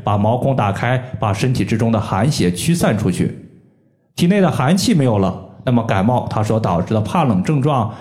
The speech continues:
流鼻涕的症状，立刻也就缓解了。合谷穴它因为可以控制毛孔的开合，增强身体对于外在病邪的抵御能力。这个穴位在找的时候，直接五指并拢，在大拇指和食指中间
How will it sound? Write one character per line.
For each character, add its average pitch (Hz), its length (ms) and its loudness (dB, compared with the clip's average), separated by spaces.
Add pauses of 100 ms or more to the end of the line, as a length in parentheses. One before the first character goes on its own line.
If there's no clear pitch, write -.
(140)
流 127 180 2
鼻 143 180 2
涕 - 100 -2
的 175 100 2
症 165 160 0
状， 131 440 -2 (180)
立 143 160 0
刻 135 240 0
也 - 80 2
就 95 160 0
缓 92 260 0
解 110 140 -2
了。 60 180 -4 (1000)
合 202 200 2
谷 196 160 2
穴 135 320 2
它 135 140 -2
因 131 140 2
为 120 160 2
可 120 120 -4
以 127 60 2
控 123 200 -2
制 110 120 0
毛 104 180 2
孔 117 180 -2
的 95 100 0
开 131 200 -2
合， 107 380 -2 (180)
增 180 200 4
强 117 200 0
身 127 160 0
体 107 160 0
对 107 140 0
于 107 60 4
外 117 240 2
在 107 160 0
病 127 200 2
邪 - 120 0
的 110 100 2
抵 107 200 0
御 110 100 4
能 92 260 2
力。 127 340 -2 (600)
这 240 100 0
个 208 100 4
穴 175 140 2
位 139 160 2
在 135 160 2
找 110 200 0
的 101 100 0
时 107 100 -4
候， 104 140 2
直 120 160 -2
接 135 120 2
五 127 220 0
指 175 140 -2
并 143 180 0
拢， 92 340 -2
在 113 240 0
大 113 200 2
拇 113 120 4
指 117 140 0
和 - 100 -2
食 117 200 -2
指 107 100 0
中 113 180 0
间 139 260 0